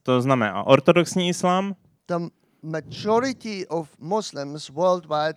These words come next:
Speaker 2: are Sunni Muslims, over eighty percent are Sunni Muslims.
Speaker 1: Takže ta naprostá většina muslimů, asi osmdesát pět procent, jsou právě sunni muslimové.
Speaker 2: But, uh, this is what I will call the Islam which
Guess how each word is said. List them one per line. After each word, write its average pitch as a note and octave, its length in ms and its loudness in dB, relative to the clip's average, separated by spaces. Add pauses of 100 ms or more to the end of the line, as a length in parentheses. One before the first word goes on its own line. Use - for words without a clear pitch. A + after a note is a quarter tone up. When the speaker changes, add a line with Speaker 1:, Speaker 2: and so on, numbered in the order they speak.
Speaker 2:
are D3 180 -4
Sunni A3 440 -6
Muslims, G#3 540 -6
over F#3 340 -2
eighty F#3 300 -10
percent F3 500 -8
are D3+ 140 -4
Sunni F#3 320 -4
Muslims. G3+ 560 -8
Speaker 1:
Takže B2+ 160 0
ta D3 100 10
naprostá F3 460 8
většina F3 580 4
muslimů, C#3+ 640 2
asi C#3+ 360 2
osmdesát C#3+ 540 0
pět D3 200 0
procent, D#3+ 500 2
jsou D#3 180 2
právě D3 340 2
sunni E3 340 -2
muslimové. A2 640 -4 (340)
Speaker 2:
But, G3+ 160 8 (460)
uh, F3 120 -4
this A#3 300 -4
is G#3 480 -4
what F#3+ 240 -4
I F#3+ 120 -2
will F#3 160 -4 (120)
call G3 240 0
the F#3 180 -8
Islam F#3+ 920 0
which - 520 -12